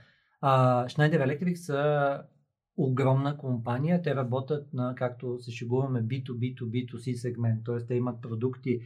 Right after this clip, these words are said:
както за конкретен бизнес, така и към бизнес, който ще пр-, предложи на друг бизнес, и накрая имат и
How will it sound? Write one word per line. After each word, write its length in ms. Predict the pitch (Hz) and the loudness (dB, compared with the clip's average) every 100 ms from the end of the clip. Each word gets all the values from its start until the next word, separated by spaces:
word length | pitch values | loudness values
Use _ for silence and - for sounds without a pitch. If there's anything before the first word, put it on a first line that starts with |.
| - - - | -14 -20 -16
както 440 | - 131 127 - 123 | 2 2 2 -6 -4
за 600 | 113 117 117 117 113 110 107 - _ _ | -2 0 2 2 0 -4 -8 -18 _ _
конкретен 580 | - 123 120 123 127 113 | -4 -2 2 0 2 2
бизнес, 360 | 123 160 208 175 | 2 2 0 0
така 280 | 165 143 | 0 2
и 80 | 147 | 2
към 220 | 143 120 | 0 0
бизнес, 340 | 113 170 190 175 | 4 4 4 4
който 260 | 151 147 | 2 2
ще 200 | 143 151 | 0 -6
пр-, 260 | 139 147 151 | -4 -4 -4
предложи 400 | 131 127 131 135 | -2 0 2 0
на 120 | 131 | 0
друг 260 | 117 165 170 | 0 0 2
бизнес, 420 | 190 185 202 185 | 2 2 -2 -4
и 220 | 196 202 | -4 -2
накрая 320 | 190 170 160 135 | -2 4 6 6
имат 280 | 127 - | 2 -2
и 160 | 147 147 | -8 -8